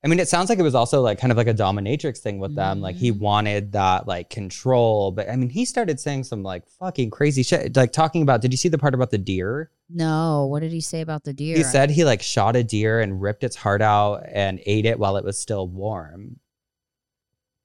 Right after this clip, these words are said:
Speaker 1: Which, like, that's not, that's sus. That's not normal.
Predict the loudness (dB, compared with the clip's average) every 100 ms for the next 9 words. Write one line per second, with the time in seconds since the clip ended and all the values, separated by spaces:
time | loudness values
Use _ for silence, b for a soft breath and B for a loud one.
0 | _ _ _ -6 0 2 2 -2 _ _
1 | _ -2 2 2 4 4 4 2 -4 -12
2 | _ _ -6 -2 0 2 2 0 -4 -4
3 | 0 2 2 0 -4 -6 -8 -10 -18 -20